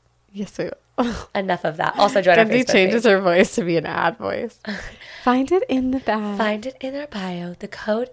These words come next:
Speaker 2: is
Speaker 1: <laughs> Codependent.
Speaker 2: Codependent. Um, okay, so let's do our weekly recap.
Speaker 1: Yes, let's do a quick one 'cause I feel like we took a long time on that.
Speaker 2: We did, and we have a good episode
Speaker 1: Yeah.
Speaker 2: this week, so.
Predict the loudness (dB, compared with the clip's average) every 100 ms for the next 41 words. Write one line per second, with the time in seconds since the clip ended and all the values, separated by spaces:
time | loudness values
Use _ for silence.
0 | -8 -8 -6 -8 -6 -4 -4 -6 -6 -2
1 | 0 0 -2 -4 -4 -6 -6 -10 -12 -10
2 | -8 -10 -4 8 8 10 8 8 6 2
3 | 6 10 12 12 10 6 4 4 6 6
4 | -2 -4 -6 -2 -2 -2 -12 _ -2 -2
5 | -4 -12 -8 -10 -6 -6 -6 -2 -4 -4
6 | -10 -12 -10 -8 -4 -4 -2 0 0 -2
7 | -6 -8 -8 -10 -12 -4 -4 0 -2 4
8 | 2 2 0 0 0 -4 -6 -6 0 0
9 | 0 -8 -4 -2 -2